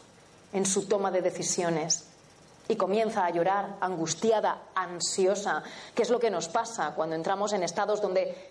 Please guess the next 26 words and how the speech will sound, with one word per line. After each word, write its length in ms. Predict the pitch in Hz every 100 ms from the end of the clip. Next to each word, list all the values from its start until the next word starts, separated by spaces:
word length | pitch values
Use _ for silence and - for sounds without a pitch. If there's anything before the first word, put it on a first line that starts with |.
| - -
sabemos 420 | 190 190 226 233
que 160 | 226
algo 240 | 190 254 247
hay 80 | 220
que 100 | 214
hacer, 260 | 220 220
pero 160 | 254 196
no 80 | 202
entendemos 640 | 226 226 196 220 226 190
muy 140 | 185
bien 300 | 180 226 202
qué 140 | 214 208
es 80 | 196
lo 100 | 185
que 120 | 180
tenemos 340 | 170 170 156
que 100 | -
hacer. 360 | 151 160 151 - - - - - - - - 185
Y 60 |
aparece 420 | 175 180 208 214
el 160 | 175 160
gato, 360 | 180 185 170 160
ese 160 | 180
personaje 420 | 190 190 180 175
tan 200 | 180 175
curioso 540 | 170 170 175 190 156